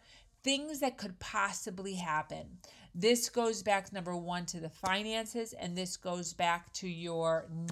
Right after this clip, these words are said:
networking, right? If you lose a job, to find a job. If you lose a job, to be able to have the finances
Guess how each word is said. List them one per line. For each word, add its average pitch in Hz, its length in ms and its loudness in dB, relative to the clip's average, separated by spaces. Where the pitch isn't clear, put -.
networking, 170 920 0
right? 170 360 0
If - 180 -12
you 170 140 -4
lose 190 480 -4
a 208 60 -6
job, 180 580 4
to 165 120 -10
find 185 460 0
a 196 60 -2
job. 170 540 2
If 170 160 -4
you 160 120 -2
lose 190 340 -4
a 214 80 -4
job, 180 600 4
to - 60 -14
be 180 120 -2
able 160 100 2
to 160 80 -4
have 170 320 4
the 190 100 -4
finances 175 840 -4